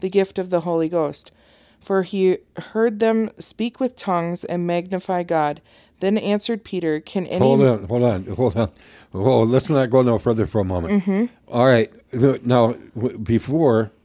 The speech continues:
Speaker 2: you must have been several verses back, and, um,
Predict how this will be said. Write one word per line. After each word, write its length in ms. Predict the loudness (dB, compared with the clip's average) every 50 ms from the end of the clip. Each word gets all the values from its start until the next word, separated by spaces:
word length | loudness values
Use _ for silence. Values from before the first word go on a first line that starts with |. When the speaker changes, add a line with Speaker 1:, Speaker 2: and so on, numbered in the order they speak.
| _ -6
Speaker 2:
you 120 | -2 -2 0
must 220 | 0 -2 -2 -4
have 80 | -6 -6
been 140 | -6 -6
several 360 | -6 -6 -4 -4 -2 -2 -2 -2
verses 460 | -2 -2 -4 -4 -4 -6 -8 -12 -12
back, 540 | -10 -8 -6 -6 -6 -6 -8 -10 -12 -16 -20 _ _ _ _ _ _ _ _ _ _ _ _ _ _ _ _ _ _ _ _ _ _
and, 380 | -4 -4 -2 -2 -2 -4 -4 -4
um, 360 | -4 -4 -4 -4 -6 -8